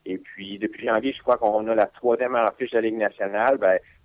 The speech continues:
euh, ça coïncide avec le retour en santé de Tyler Johnson, d'André Palat, de Cédric Desjardins. Et je pense que ce, leur retour en santé n'est pas, euh,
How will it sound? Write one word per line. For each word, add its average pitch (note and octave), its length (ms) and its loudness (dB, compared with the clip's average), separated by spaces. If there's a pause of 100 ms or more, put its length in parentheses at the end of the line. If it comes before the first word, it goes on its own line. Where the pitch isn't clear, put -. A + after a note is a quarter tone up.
(120)
euh, F2 360 -8
ça G#2+ 100 0
coïncide C#3+ 520 2
avec A#2+ 220 4
le A#2+ 120 4
retour B2 440 4
en A#2 180 4
santé A2+ 280 0
de C3 60 -8
Tyler A2+ 380 4
Johnson, A#2 540 0
d'André A2 360 0
Palat, G#2+ 420 4 (160)
de F#2+ 260 0
Cédric G#2+ 300 -6
Desjardins. G2+ 520 0 (320)
Et F2+ 80 -6
je - 100 -14
pense A#2 260 2
que G2 100 -6 (100)
ce, F#2+ 340 -2 (320)
leur A2 260 8
retour B2+ 400 4
en A2 160 2
santé A#2 420 -2
n'est G#2 180 -6
pas, G#2+ 420 6
euh, E2+ 260 2